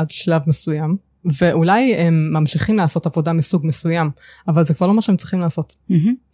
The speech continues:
Speaker 1: כלומר, זה כבר לא משרת אותם, זה רק, אה, מחמיר את המצב, כי,
Speaker 2: וואו.
Speaker 1: כי זה מחמיר את האגו, בעצם. עדיין, יכול להיות שהם יכולים לחוות, אה, חיבור לאלוהות,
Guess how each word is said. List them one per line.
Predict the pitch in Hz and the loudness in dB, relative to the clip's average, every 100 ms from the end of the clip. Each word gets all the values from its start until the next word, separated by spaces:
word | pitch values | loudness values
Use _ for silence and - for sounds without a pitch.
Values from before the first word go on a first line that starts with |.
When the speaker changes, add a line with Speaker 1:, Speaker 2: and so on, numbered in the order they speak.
| - | -8
Speaker 1:
כלומר, | - 170 165 180 | 0 2 2 0
זה | 160 | -2
כבר | 180 | 0
לא | 196 | 0
משרת | 202 180 180 | 0 -2 -4
אותם, | - 160 151 | -4 -6 -4
זה | 143 | -4
רק, | 160 170 185 | -4 -4 -2
אה, | 175 160 | -2 0
מחמיר | 151 - 170 170 170 170 | -2 2 0 0 -4 -8
את | - | -4
המצב, | 156 151 151 151 151 147 160 156 - _ _ _ - | -4 -4 -6 -8 -6 -4 -2 -2 -4 _ _ _ -6
כי, | - 170 | -2 -2
Speaker 2:
וואו. | 170 | 0
Speaker 1:
כי | |
זה | 160 | 2
מחמיר | 165 131 180 | 2 2 2
את | 180 | 0
האגו, | 160 160 156 - _ | -2 -2 -2 -4 _
בעצם. | - 165 160 165 139 - - _ _ _ _ _ _ - - | -4 -4 -2 -4 -4 -8 -20 _ _ _ _ _ _ -18 -2
עדיין, | 180 160 294 | 2 4 4
יכול | 165 120 | 2 2
להיות | 220 | -2
שהם | - 240 | 0 0
יכולים | 185 170 160 | 2 2 0
לחוות, | 156 139 160 - | 0 -2 -4 -2
אה, | 170 156 | -4 -4
חיבור | - 160 143 170 180 165 | -2 -2 2 2 0 -2
לאלוהות, | 156 151 151 180 | -2 -2 0 0